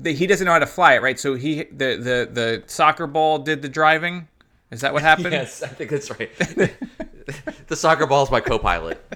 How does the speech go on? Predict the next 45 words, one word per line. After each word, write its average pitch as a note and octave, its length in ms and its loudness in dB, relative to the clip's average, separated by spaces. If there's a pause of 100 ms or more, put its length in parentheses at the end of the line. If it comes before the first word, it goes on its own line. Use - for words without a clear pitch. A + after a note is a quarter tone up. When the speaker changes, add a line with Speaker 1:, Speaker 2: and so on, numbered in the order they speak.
(160)
Speaker 2:
Um, B2 400 -4 (160)
I C#3+ 120 -4
think, D#3+ 360 -10
uh, C3 280 -4 (640)
yes, G#2+ 240 -4
I A#2+ 100 2
wasn't C#3 280 -4
sure C3 120 -2
about A2+ 160 -2
that G2+ 120 -2
either. G#2+ 240 -4
It's F#2+ 120 -8
like, G#2 240 -8
oh, A#2 340 -2
'cause A#2+ 140 -12
we A#2+ 80 -6
watch G#2+ 280 -4
these A2+ 140 -8
things G#2+ 200 -10
out F2+ 120 -6
of F#2+ 80 -10
order. D3+ 480 -6 (120)
Speaker 1:
Right. B2 200 0
Speaker 2:
All G2+ 80 -6
of F2+ 120 -14
you F#2 100 -10
new F#2+ 160 -10
fa-, G#2+ 240 -6
new, A#2+ 260 -4
new C#3 220 -12
listeners, G2+ 600 -6 (360)
we A2 100 -10
watch A#2 220 -4
these A2+ 80 -12
out A2+ 120 0
of G2 80 -14
order. A#2 200 -2
And G#2 40 -4
we F#2 80 -6
can't - 260 -4
remember G2+ 340 -8
a E2 40 -8
damn G#2 400 -6
thing. F2 380 -10 (400)
Um, G#2+ 500 -8